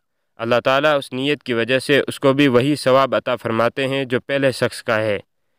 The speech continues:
इसी तरह उन दोनों का सवाब बराबर हो जाता है। तीसरा वो शख्स है जिसको अल्लाह ताला ने माल दिया मगर इल्म अता नहीं किया। वो अपने माल में इल्म न होने की वजह से गड़बड़ करता है, बेजा खर्च करता है,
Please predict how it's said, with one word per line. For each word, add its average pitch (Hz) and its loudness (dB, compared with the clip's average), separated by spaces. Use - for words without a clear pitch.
इसी 151 -2
तरह 151 2
उन 143 2
दोनों 143 4
का 131 2
सवाब 131 2
बराबर 123 0
हो 117 -4
जाता 107 -2
है। 107 -4
तीसरा 170 4
वो 165 2
शख्स 156 -2
है 156 6
जिसको 135 -2
अल्लाह 127 4
ताला 135 2
ने 143 -2
माल 135 0
दिया 147 0
मगर 123 0
इल्म 151 2
अता 131 2
नहीं 120 -4
किया। 101 -2
वो 120 2
अपने 131 2
माल 139 2
में 156 0
इल्म 165 0
न 147 0
होने 135 2
की 135 -6
वजह 123 2
से 135 2
गड़बड़ 120 2
करता 139 0
है, 139 2
बेजा 123 2
खर्च 135 -4
करता 123 -2
है, 135 0